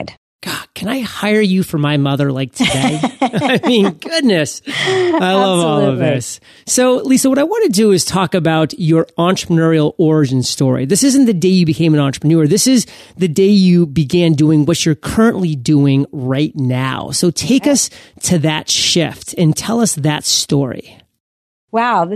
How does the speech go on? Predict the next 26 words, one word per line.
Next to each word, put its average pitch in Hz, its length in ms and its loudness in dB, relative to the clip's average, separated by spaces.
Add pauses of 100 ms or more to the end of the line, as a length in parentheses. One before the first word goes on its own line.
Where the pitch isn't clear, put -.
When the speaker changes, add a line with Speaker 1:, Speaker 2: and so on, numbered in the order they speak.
(120)
Speaker 2:
So 208 120 -2
not, 220 300 0
not 254 300 0
when 240 160 0
I 214 100 0
first 233 680 -6
began, 302 560 0
but 220 200 0
where 220 140 0
I'm 208 180 0
at 185 120 0
now? 220 420 0
Speaker 1:
Exactly. 165 480 -4
So 196 160 0
wherever 226 560 2
you 190 220 4
were 170 240 4
before 160 400 2
you're 160 120 2
doing 151 520 2
Fit - 320 -6
for 156 160 0
Mom 139 320 0
slash 135 340 -6
Stroller 160 400 2
Stride. - 560 -6